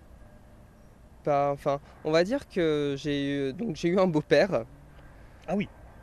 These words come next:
Speaker 1: Voilà. Avec qui ça s'est pas très bien passé, <laughs> d'ailleurs. Parce que pour le coup, c'était une coercition, mais une autre aussi. Quoique, on n'était pas si loin, parce qu'on était toujours, en fait, sur, euh, les, les garçons, ça pleure pas, les garçons, ça a une voix virile, euh, les garçons, euh,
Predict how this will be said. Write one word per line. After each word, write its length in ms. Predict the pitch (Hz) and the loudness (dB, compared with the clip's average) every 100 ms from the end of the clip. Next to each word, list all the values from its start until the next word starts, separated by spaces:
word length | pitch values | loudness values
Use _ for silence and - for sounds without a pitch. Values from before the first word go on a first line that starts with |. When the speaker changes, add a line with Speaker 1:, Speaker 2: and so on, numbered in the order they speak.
| - | -8
Speaker 1:
Voilà. 320 | 147 139 135 160 - - - - - - - | 2 4 4 0 -12 -20 -20 -20 -20 -20 -10
Avec 200 | 139 139 | -4 -2
qui 100 | - | -2
ça 80 | 185 | -6
s'est 100 | 156 | -6
pas 100 | - | -6
très 180 | - 135 | -4 0
bien 160 | 160 165 | 2 4
passé, 400 | 139 - - 180 | 4 2 0 0
<laughs> 140 | 143 | 2
d'ailleurs. 400 | 170 127 143 127 - 147 | 4 6 6 4 -4 -8
Parce 140 | 143 | -6
que 160 | - 202 | 0 2
pour 320 | 202 - 202 | 2 4 4
le 120 | 180 | 4
coup, 140 | - 214 | 2 -2
c'était 320 | 202 - 170 | -2 0 0
une 220 | 175 180 | 0 0
coercition, 500 | 185 196 208 196 226 | 2 0 0 0 2
mais 120 | 190 | 2
une 120 | 170 | 2
autre 220 | 180 - 165 | 0 -2 -8
aussi. 240 | - 156 - - - | -8 -14 -16 -20 -8
Quoique, 280 | - 160 - | -2 -2 -2
on 120 | 170 | -2
n'était 240 | 165 139 143 | -2 -4 -2
pas 140 | 135 | -4
si 160 | 139 147 | -4 -6
loin, 180 | 180 226 | -6 -6
parce 180 | 151 | -10
qu'on 120 | - 127 | -10 -10
était 180 | 123 | -10
toujours, 260 | - 147 156 | -12 -6 -6
en 100 | 139 | -6
fait, 180 | 139 143 | -8 -10
sur, 240 | - 143 | -10 -8
euh, 100 | 123 - - - - - - - - - | -8 -10 -16 -20 -20 -20 -20 -20 -20 -12
les, 400 | 127 123 123 123 | -4 -4 -4 -6
les 220 | 120 120 | -6 -6
garçons, 260 | 123 127 143 | -6 -6 -8
ça 120 | 139 | -8
pleure 200 | 127 151 | -10 -10
pas, 280 | - 131 139 | -4 -2 -2
les 100 | 131 | -4
garçons, 300 | 131 - 139 | -8 -10 -10
ça 140 | - | -6
a 20 | 127 | -6
une 100 | 127 | -4
voix 120 | 131 | -4
virile, 640 | 143 156 139 151 143 139 | -4 -8 -8 -8 -8 -6
euh, 240 | 127 127 127 | -6 -6 -6
les 120 | 123 | -8
garçons, 300 | 139 - 143 | -10 -8 -4
euh, 340 | 147 139 120 | -4 -4 -6